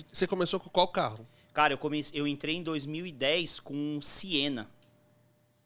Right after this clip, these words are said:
Speaker 2: Trabalhei na noite, trabalhei em aeroporto de Congonhas. E
Speaker 1: Mas
Speaker 2: aí
Speaker 1: no aeroporto você tinha a linha lá ou você só
Speaker 2: Não,
Speaker 1: deixava?
Speaker 2: só deixava e aí você dava a volta e tentava pegar alguém ali.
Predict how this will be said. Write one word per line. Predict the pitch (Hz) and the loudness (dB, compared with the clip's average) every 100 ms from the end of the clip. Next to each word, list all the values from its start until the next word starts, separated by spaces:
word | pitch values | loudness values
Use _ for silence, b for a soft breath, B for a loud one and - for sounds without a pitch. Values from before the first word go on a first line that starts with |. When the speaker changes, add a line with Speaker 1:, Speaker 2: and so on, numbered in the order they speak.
| _ _ | _ _
Speaker 2:
Trabalhei | 107 110 117 120 143 | -6 0 2 2 0
na | 139 131 | 2 0
noite, | 117 123 139 156 143 - - 127 | 0 -2 0 2 0 -2 -4 -4
trabalhei | 123 123 131 127 131 135 127 | -2 0 2 2 0 -2 0
em | |
aeroporto | 123 131 131 147 139 135 | 0 0 0 0 -2 -4
de | |
Congonhas. | - 135 117 120 143 156 160 151 143 - - b b b | -4 -4 -2 -2 0 0 0 0 0 -2 -6 b b b
E | 113 | -2
Speaker 1:
Mas | 120 | 2
Speaker 2:
aí | 131 | 4
Speaker 1:
no | |
aeroporto | 147 143 151 139 | 2 0 -2 -6
você | 143 | -8
tinha | - 147 131 120 | -10 -10 -10 -8
a | 123 | -6
linha | 143 165 135 | -4 -2 -2
lá | 156 | 0
ou | 247 | -2
você | - 190 120 | 0 -2 0
só | 131 | 0
Speaker 2:
Não, | 131 | 2
Speaker 1:
deixava? | 127 127 127 135 151 147 | 4 4 6 6 6 4
Speaker 2:
só | - 131 | 2 2
deixava | 143 - 131 131 156 180 | 4 4 6 8 6 4
e | 175 | -4
aí | |
você | 165 160 160 | -4 -4 2
dava | 151 156 | 4 4
a | 143 | 4
volta | 127 143 151 | 4 2 2
e | |
tentava | 185 170 175 175 | -4 -2 -2 -2
pegar | 185 185 | -4 -4
alguém | 190 175 190 | -4 -4 -6
ali. | 226 175 147 | -6 -6 -10